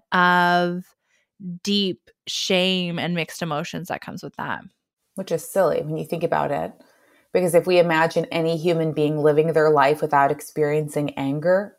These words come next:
Speaker 2: or even rage, we're missing the full human experience.
Speaker 1: Yeah.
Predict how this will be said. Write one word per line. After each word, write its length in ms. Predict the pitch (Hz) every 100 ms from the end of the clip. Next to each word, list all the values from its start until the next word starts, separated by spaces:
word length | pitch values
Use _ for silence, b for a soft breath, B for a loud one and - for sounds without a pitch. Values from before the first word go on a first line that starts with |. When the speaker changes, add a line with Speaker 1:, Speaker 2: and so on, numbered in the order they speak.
| _
Speaker 2:
or 140 | 160 156
even 260 | 165 160
rage, 540 | 151 139 151 190 - - _ _ _ _ -
we're 120 | 185
missing 360 | 165 156 156 156
the 60 |
full 400 | 143 143 135 135 - _
human 220 | 143 -
experience. 720 | - - - - - - - 208
Speaker 1:
Yeah. 420 | 196 196 185